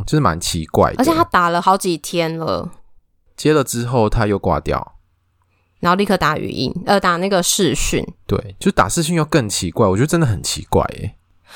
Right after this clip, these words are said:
Speaker 2: 因为我们，像我们两个平常很熟，我们也不会视讯啊，我们也不是那种开视讯习惯，因为视讯其实是需要很熟悉，不然你，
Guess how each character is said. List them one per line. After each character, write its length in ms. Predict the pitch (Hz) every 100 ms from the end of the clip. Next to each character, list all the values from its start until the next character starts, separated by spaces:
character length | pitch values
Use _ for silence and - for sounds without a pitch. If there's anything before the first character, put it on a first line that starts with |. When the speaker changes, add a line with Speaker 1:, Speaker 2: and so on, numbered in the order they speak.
| -
Speaker 2:
因 140 | - 349
为 120 | 381
我 120 | 311
们， 280 | 196 180 175
像 160 | - 302
我 60 | 220
们 80 |
两 140 | 180 156
个 80 | 160
平 120 | 175
常 160 | 190
很 120 | 208 160
熟， 160 | -
我 60 | 156
们 120 | 165
也 80 | 165
不 100 | 175
会 160 | 208
视 300 | 220 - 208
讯 320 | 165 - 170 98
啊， 60 |
我 40 | 139
们 80 |
也 80 | 175
不 80 | 170
是 160 | 190 226
那 80 |
种 140 | 208 156
开 220 | - 185
视 200 | 180 180
讯 320 | - 175 147
习 300 | - - 143 -
惯， 180 | - 196
因 60 |
为 60 | 277
视 200 | 285 277
讯 200 | 262 269
其 160 | - 185
实 180 | 190
是 340 | 196 - 233 220 - - - _
需 220 | - -
要 140 | 240 247
很 260 | 226 160
熟 360 | 156 170 139 156
悉， 400 | - - 156 165
不 120 | 233
然 160 | 240 185
你， 160 | 147